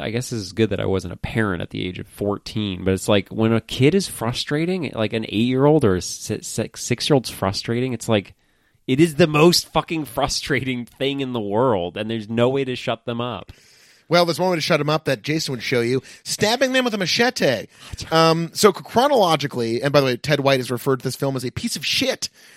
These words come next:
Speaker 2: though he's since gone on to attend conventions.
Speaker 1: Oh, really? Okay.
Speaker 2: Yeah.
Speaker 1: I'm now fully on, on, on Zito's side. Hypo-
Speaker 2: Yeah.
Speaker 1: What a hypocrite.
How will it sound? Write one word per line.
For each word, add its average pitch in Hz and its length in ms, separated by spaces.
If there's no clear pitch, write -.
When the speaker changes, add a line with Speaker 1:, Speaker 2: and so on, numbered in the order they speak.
Speaker 2:
though 147 100
he's 143 160
since 156 320
gone 139 180
on 131 220
to 127 260
attend 117 540
conventions. 107 460
Speaker 1:
Oh, - 20
really? 95 320
Okay. 117 320
Speaker 2:
Yeah. 107 200
Speaker 1:
I'm 123 160
now 107 180
fully 139 680
on, 92 360
on, 87 420
on 85 540
Zito's 92 600
side. 87 640
Hypo- - 220
Speaker 2:
Yeah. 95 540
Speaker 1:
What 143 160
a 110 40
hypocrite. - 640